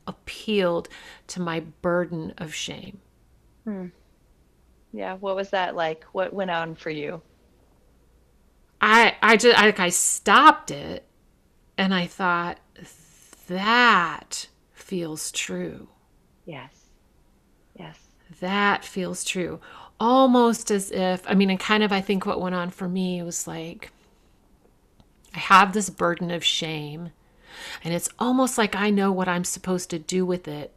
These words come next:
Speaker 1: if I'm inside a shame-based culture.
Speaker 2: Right. Right.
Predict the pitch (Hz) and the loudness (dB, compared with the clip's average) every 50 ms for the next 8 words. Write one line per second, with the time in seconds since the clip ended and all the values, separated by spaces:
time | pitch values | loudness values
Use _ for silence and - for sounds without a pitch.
0 | _ _ _ 180 - - 175 170 180 180 - 196 196 190 185 - - 202 180 175 | _ _ _ -2 0 2 0 0 0 -2 0 0 2 2 0 0 0 0 0 0
1 | 170 170 170 - - _ 180 170 - - - 165 165 165 160 160 151 151 147 - | 0 -2 -4 -6 -4 _ -4 -2 -2 -2 -2 -4 -6 -6 -6 -6 -6 -6 -8 -10
2 | - - - 156 - - - 156 - - - _ _ _ _ _ _ _ - 180 | -12 -10 -10 -10 -10 -8 -10 -12 -12 -16 -20 _ _ _ _ _ _ _ -14 -12
3 | 156 151 147 - - - - _ _ _ _ _ _ _ _ - 202 196 190 - | -10 -10 -12 -14 -18 -20 -20 _ _ _ _ _ _ _ _ -10 -8 -8 -8 -10
4 | - _ | -14 _